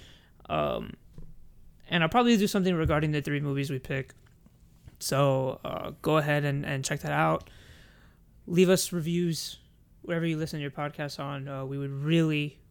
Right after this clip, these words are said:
really appreciate that. Uh, you know, whether you write a review or give us a, a couple of good ratings, you know, all those little things, uh, do go a long way.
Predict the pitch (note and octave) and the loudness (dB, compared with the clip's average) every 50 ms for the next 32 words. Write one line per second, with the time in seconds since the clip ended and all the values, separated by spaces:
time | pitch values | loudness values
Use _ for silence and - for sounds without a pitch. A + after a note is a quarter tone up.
0 | _ - - - D3 D3 D3+ D3+ D3+ D3 C#3+ C#3+ C#3+ - C#3 - E3 D3 - D#3+ | _ -20 -14 -10 -6 -2 0 0 2 2 0 0 -2 -4 -4 -4 -4 -4 -4 -6
1 | D3 - - C#3+ C#3 C3+ C3+ - - _ _ _ - - - - - - - - | -6 -4 -4 -4 -4 -4 -6 -8 -14 _ _ _ -20 -18 -14 -14 -12 -12 -12 -12
2 | G3 F3+ _ - - - - - - - - - - D#3 C#3 C#3 - - D3+ D3 | -14 -14 _ -20 -20 -20 -20 -20 -20 -20 -16 -10 -8 -8 -8 -8 -10 -8 -8 -6
3 | D3 C#3 C#3 C#3+ D#3 F3 G#3 A3+ A#3 A3+ A3 G#3 F#3+ G3+ G3 G3+ G3+ G3 F3+ E3+ | -4 -2 0 2 2 4 4 4 6 4 4 4 4 2 4 6 6 6 6 4
4 | D#3 - E3+ D#3+ E3 - - D#3+ D3 C#3 E3 E3 _ _ _ _ _ _ - - | 2 0 0 0 0 -2 -2 -4 -4 -4 -6 -8 _ _ _ _ _ _ -20 -20
5 | - - _ _ _ - E3 - - D3+ C#3+ D#3+ D3 C#3+ C#3 D3+ C#3 C#3 C#3 C#3+ | -20 -20 _ _ _ -10 -6 -2 -2 -2 -2 -2 -4 -2 -2 -2 -2 0 0 0
6 | D#3 D#3 D3+ D#3 D3+ D3+ D3 C#3+ - - - - - _ _ - - - _ _ | 2 2 2 2 2 0 -2 -2 -4 -10 -12 -12 -16 _ _ -20 -20 -20 _ _
7 | _ - - - - - D3+ C3+ - - _ _ _ _ _ - - D#3 D#3 D#3 | _ -20 -20 -12 -4 -2 -2 -2 -2 -6 _ _ _ _ _ -6 -2 0 2 2
8 | D#3+ D3 C#3+ D3+ D3+ D#3 C#3+ - - D3+ C#3+ C#3+ C#3 C#3+ C3+ - D#3 C#3 C3 C3+ | 2 2 2 2 2 2 2 0 0 0 2 2 0 0 -2 -2 -4 -4 -4 -6
9 | C3 - - C#3+ C3+ C#3 C#3 C#3 C3+ C3+ C#3 C3+ C#3+ D#3 D3 C#3 C3 C3 C3 C3+ | -8 -6 -6 -6 -4 -4 -4 -4 -4 -4 -4 -6 -4 -4 -2 0 0 -2 -2 -4